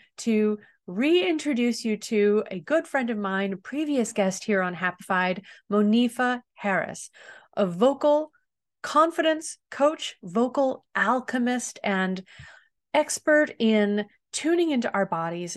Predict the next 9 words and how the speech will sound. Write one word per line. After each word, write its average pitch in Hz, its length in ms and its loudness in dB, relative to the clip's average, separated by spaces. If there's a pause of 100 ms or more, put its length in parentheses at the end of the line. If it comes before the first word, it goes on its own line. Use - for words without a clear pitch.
tapping 311 540 -2
into 226 400 2
our 185 120 0
natural 208 840 -2
rhythms 214 640 0
and 175 180 -8
cycles 202 560 -2
of 175 160 -4
energy 202 600 0